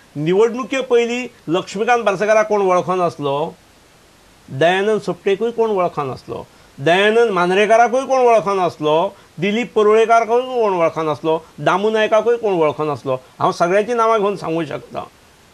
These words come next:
भारतीय जनता पक्षाचें वैशिश्ट्यच हें आसा आनी सामान्य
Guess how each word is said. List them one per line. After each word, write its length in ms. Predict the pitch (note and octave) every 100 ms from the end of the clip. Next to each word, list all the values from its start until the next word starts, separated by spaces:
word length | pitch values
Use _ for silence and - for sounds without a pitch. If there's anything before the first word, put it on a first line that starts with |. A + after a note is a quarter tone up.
| -
भारतीय 400 | A2 D3+ F3+ B3
जनता 240 | C4 C4
पक्षाचें 340 | C4+ A3 C4 C#4+
वैशिश्ट्यच 540 | C4+ B3+ D4 B3 D4+
हें 140 | A#3+ B3
आसा 320 | A3+ F#3 D#3+ - -
आनी 140 | F#3+ A#3+ G#3+ - -
सामान्य 560 | F#3 B3 C#4 C#4+ D4